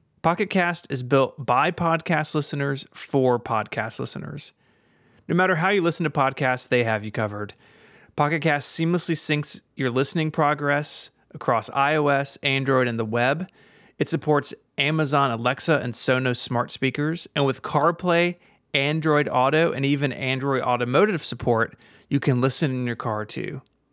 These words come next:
You can enjoy the vibrant, constantly updated discovery section so you can find your next podcast with ease. Pocket Cast has Apple Watch support, including offline playback for when you're jogging without your phone, plus AirPlay and Chromecast support too.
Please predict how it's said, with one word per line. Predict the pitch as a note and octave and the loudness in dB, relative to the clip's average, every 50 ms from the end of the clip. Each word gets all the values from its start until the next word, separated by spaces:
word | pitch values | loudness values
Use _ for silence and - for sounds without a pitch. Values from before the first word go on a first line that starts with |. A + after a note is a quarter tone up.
| _ _ _ _ | _ _ _ _
You | C#3+ D3+ | 2 2
can | D3 F3 F3 | 4 2 2
enjoy | E3 D3 D#3+ D#3+ | 2 2 2 2
the | C#3+ C#3+ | 2 2
vibrant, | B2 B2+ B2+ C3 C#3 C#3+ D#3 D#3 - - | 0 2 2 2 2 0 0 -2 -2 -2
constantly | - C3+ D3 F3 E3+ - D#3 D#3 C#3+ | -2 -2 -2 -2 -2 -2 -2 -2 0
updated | - C3+ B2+ D3 C3+ B2+ B2+ | 0 -2 0 0 -2 -2 -2
discovery | A#2 A#2 - - - D3 D3 D3+ E3+ E3 D#3 | -4 -6 -4 0 0 0 0 0 -2 -2 -2
section | - - D3 C#3+ - - D#3 C#3+ C#3 | 0 -2 -2 -2 -4 -4 -4 -4 -4
so | C3 - - | -4 -4 -4
you | A#2+ A2 | -4 -4
can | - A#2 A2+ | -4 -6 -6
find | - - B2+ C3 C3 C3 C3 C3 C3 - _ _ _ | -2 -2 0 0 2 0 -2 -2 -6 -10 _ _ _
your | - B2 A2 | -8 -6 -4
next | G#2+ A#2+ B2 - - | -2 -2 -4 -4 -4
podcast | - C3 A#2+ B2 B2 - B2 A2 A2+ A2+ - | -2 0 0 0 -2 -2 -2 -2 -2 -4 -6
with | - B2 | -10 -12
ease. | - C3 A#2+ A#2+ A#2+ A#2+ B2 - - - - _ _ _ _ _ _ - | -8 -6 -4 -4 -4 -4 -4 -6 -10 -12 -14 _ _ _ _ _ _ 0
Pocket | D#3 D#3 D#3 D#3 | 0 0 0 0
Cast | C#3+ D3+ D3 C#3+ - | -2 -2 -2 0 0
has | - D3 C3 C3 B2 A#2+ - - | 0 0 0 0 0 -4 -6 -2
Apple | - C#3+ C#3+ C#3+ F3 D#3+ | -2 -2 0 0 0 2
Watch | D3+ D#3 D3 C#3+ | 2 2 0 0
support, | - E3+ D3+ - D3+ D3+ D#3 - | -2 -6 -4 -2 0 0 0 0
including | D3 C3+ - C3 A#2+ A#2 | -2 -2 0 0 0 0
offline | - - B2 B2+ B2+ - - B2+ A2+ A2 A2 | 0 0 2 2 0 0 -4 -6 -6 -6 -6
playback | - - D#3+ F3 F3 E3 E3 D#3+ D#3+ - | -2 0 2 2 2 2 0 -2 -4 -6
for | - - | -8 -8
when | C3 B2 | -6 -6
you're | A2+ A2 | -6 -6
jogging | G#2+ G#2 C3 B2 B2 C3+ C3 C#3 B2+ | -4 -2 0 2 2 0 0 -2 -2
without | A#2+ A#2+ B2 A#2+ A2+ A2+ | -2 0 0 -2 -2 -2
your | A#2 | -6
phone, | A#2 - - E3 E3+ F3+ F3 F3 F3 E3 - - - - - - _ | -8 -2 0 0 2 2 0 -2 -4 -6 -10 -16 -20 -20 -20 -20 _
plus | - E3 D#3+ - - - | 0 2 2 2 0 2
AirPlay | D3+ D3+ E3+ E3+ - F3 F3 E3+ F3 E3 C#3 | 2 2 2 2 2 2 4 4 4 2 0
and | C3 B2 | -4 -6
Chromecast | - - B2 B2+ C3+ B2 C3 A#2 A#2+ B2 | -2 0 0 0 0 0 -2 -2 -2 -2
support | - C3 A#2 - A#2 A2+ - - | -4 -6 -6 -6 -8 -8 -8 -6
too. | - - B2 - - C#3 | -6 -6 -4 -6 -6 -8